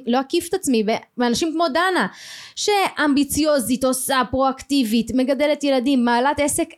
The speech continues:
אני לעולם לא אהיה בעלת עסק, כי אני לא חווה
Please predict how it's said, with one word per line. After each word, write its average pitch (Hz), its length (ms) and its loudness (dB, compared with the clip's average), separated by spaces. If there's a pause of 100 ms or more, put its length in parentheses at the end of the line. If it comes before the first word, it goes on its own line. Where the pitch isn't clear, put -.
אני 254 200 2
לעולם 247 360 2
לא 285 40 0
אהיה 277 160 2
בעלת 214 300 0
עסק, 160 220 -6 (180)
כי 226 120 0
אני 226 140 2
לא 254 100 2
חווה 269 500 -2